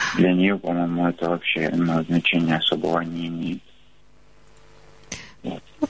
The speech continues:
Speaker 2: просто она чуть
Speaker 1: Вот, вот. Я
Speaker 2: менее.
Speaker 1: так предполагаю, что она, да, она бы могла вообще, там, без этого обходиться.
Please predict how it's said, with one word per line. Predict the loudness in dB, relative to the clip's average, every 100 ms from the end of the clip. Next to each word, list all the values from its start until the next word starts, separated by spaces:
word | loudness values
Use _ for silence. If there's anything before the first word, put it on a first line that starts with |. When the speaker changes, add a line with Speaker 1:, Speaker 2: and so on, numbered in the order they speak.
| -6
Speaker 2:
просто | -8 -2 2
она | 4 2 0
чуть | 0 0 0
Speaker 1:
Вот, | -2
вот. | -4 -4 0 6
Я | 6 6
Speaker 2:
менее. | 2
Speaker 1:
так | 2
предполагаю, | 0 0 2 2 2 0
что | -2 -4 0
она, | 2 0 2
да, | 2 2 0
она | 0 0
бы | 0 0
могла | 2 2 2
вообще, | 0 0 -2 -2 -6 -10
там, | -8 -6 -4
без | -6 -2 -2
этого | -2 -2
обходиться. | -2 -2 -4 -4 -6 -16 -20